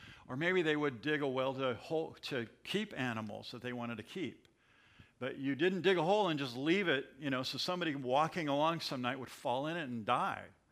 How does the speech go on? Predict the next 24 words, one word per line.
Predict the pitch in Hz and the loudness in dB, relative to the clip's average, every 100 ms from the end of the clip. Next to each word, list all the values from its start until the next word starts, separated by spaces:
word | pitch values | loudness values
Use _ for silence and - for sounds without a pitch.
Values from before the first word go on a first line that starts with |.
| _ _ _ | _ _ _
That, | 139 143 | -6 -2
that's | 143 139 | -2 -2
what | 143 120 | -4 -6
this | 147 - | -6 -6
is, | 127 - - - - _ | -6 -6 -8 -16 -20 _
is | 120 - | -12 -10
about | 101 110 107 - | -4 -4 -6 -6
here. | 135 101 104 - - - - | -4 -4 -6 -14 -20 -20 -6
"If | 143 143 | -2 -2
a | 175 143 127 | -2 -2 0
man's | 131 147 165 156 | 2 2 2 0
ox | 185 143 156 156 - | 0 2 2 -2 -10
hurts | - 170 165 - | -2 0 0 -2
another," | 131 147 151 | -2 -2 -2
verse | 127 127 - | -2 -4 -4
thirty-five, | 151 139 135 143 139 120 | -6 -6 -4 -4 -2 -4
"so | - 135 | -6 -4
that | 127 | -4
it | 120 107 | -4 -6
dies, | 135 143 135 123 - - - - - _ | -2 0 0 -2 -8 -16 -20 -20 -20 _
then | 131 | -6
they | 135 131 | -2 -2
shall | - 131 117 | -2 -6 -6
sell | - - 156 151 151 | -4 0 2 2 0